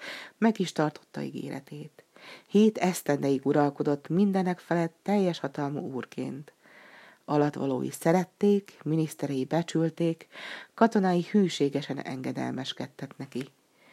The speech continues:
Igaz, bölcs királyként kormányzott,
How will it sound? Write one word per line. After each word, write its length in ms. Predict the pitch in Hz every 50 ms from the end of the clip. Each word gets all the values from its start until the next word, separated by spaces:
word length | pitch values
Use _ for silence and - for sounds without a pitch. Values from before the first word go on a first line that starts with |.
| - - - - _ _ _ _
Igaz, 640 | - 151 147 143 - 165 170 185 185 175 - - - - - - -
bölcs 460 | _ 151 156 196 190 175 147 143 - -
királyként 640 | - 143 139 135 131 135 139 - - 139 156 147
kormányzott, 760 | - - 139 143 139 135 139 143 147 147 147 147 147 143 _